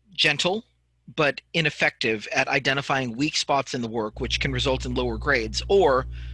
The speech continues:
being mean and sarcastic and insulting, which isn't helpful in terms of improvement.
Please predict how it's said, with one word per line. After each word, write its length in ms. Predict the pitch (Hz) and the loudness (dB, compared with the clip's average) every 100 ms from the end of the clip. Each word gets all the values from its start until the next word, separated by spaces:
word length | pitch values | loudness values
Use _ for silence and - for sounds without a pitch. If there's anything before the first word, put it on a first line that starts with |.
| - - | -12 -8
being 320 | 185 190 180 | -2 0 2
mean 360 | 175 185 190 190 | 2 4 2 0
and 200 | 165 147 | -2 -2
sarcastic 720 | - 139 - 147 - 160 147 | -2 -2 0 -2 -2 -2 -2
and 120 | 139 | -4
insulting, 540 | 131 - 165 147 127 120 - - _ _ - | -4 -2 0 -2 -4 -8 -16 -20 _ _ -4
which 180 | 180 202 | 0 2
isn't 240 | 233 202 | 0 0
helpful 340 | 220 214 151 | 0 0 -4
in 80 | 127 | -2
terms 300 | - 151 135 | -2 -2 -2
of 80 | 127 | -4
improvement. 500 | 127 - 170 107 | -6 -6 -8 -8